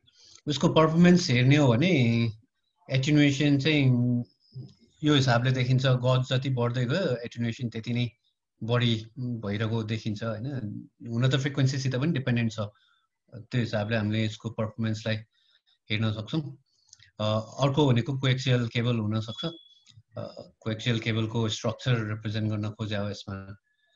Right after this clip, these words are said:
अ, कोएक्सियल केबल पनि again normally हामीले तिनटा क्याटेगोरीमा हेर्छौँ। अ, आरजे फिफ्टी नाइन, फिफ्टी एट र इलेभेन। यिनीहरूको युज भनेको, अ, आरजे फिफ्टी नाइन चाहिँ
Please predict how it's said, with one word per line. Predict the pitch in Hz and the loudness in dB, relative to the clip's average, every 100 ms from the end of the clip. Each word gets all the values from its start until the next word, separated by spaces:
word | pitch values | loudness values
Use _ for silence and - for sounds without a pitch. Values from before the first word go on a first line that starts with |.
| _ - | _ -10
अ, | |
कोएक्सियल | 104 127 131 143 131 | -2 2 2 4 4
केबल | 135 131 | 4 4
पनि | 127 143 | 4 2
again | 131 123 120 - 123 110 - _ 120 | 0 0 -2 -4 -10 -10 -12 _ -4
normally | 117 117 | 0 0
हामीले | 101 110 | 0 -2
तिनटा | 127 123 | -2 0
क्याटेगोरीमा | 123 120 117 113 113 117 | 0 0 -2 -2 -2 -2
हेर्छौँ। | 104 98 147 135 _ _ _ _ _ - | -4 -4 -8 -10 _ _ _ _ _ -10
अ, | 107 107 110 110 | -4 -2 0 0
आरजे | 110 113 117 | 0 -2 -2
फिफ्टी | 110 - - 117 | -4 -6 -6 -2
नाइन, | 123 143 139 | 0 0 -2
फिफ्टी | - 131 120 | -6 -8 -8
एट | 120 110 107 | -6 -8 -4
र | 120 | -4
इलेभेन। | 104 110 151 175 - _ _ _ _ - | -2 -2 -2 -4 -10 _ _ _ _ -6
यिनीहरूको | 120 117 131 123 113 | -2 -2 0 2 2
युज | 117 131 135 117 | 2 4 4 4
भनेको, | 107 104 135 131 117 107 104 107 _ _ _ _ _ - | -2 -2 0 0 0 -2 -6 -10 _ _ _ _ _ -10
अ, | |
आरजे | 107 107 120 127 131 | -6 -4 0 0 0
फिफ्टी | 131 131 131 | 0 0 2
नाइन | 123 123 120 | 2 2 0
चाहिँ | 131 123 110 | 0 0 0